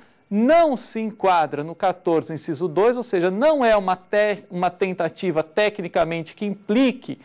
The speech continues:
a diminuição de pena,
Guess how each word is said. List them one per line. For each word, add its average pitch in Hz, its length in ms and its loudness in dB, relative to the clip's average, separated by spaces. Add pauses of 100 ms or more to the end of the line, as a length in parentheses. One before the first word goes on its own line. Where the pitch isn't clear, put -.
(440)
a 208 200 4
diminuição 165 920 -4 (800)
de 180 160 -2
pena, 262 480 0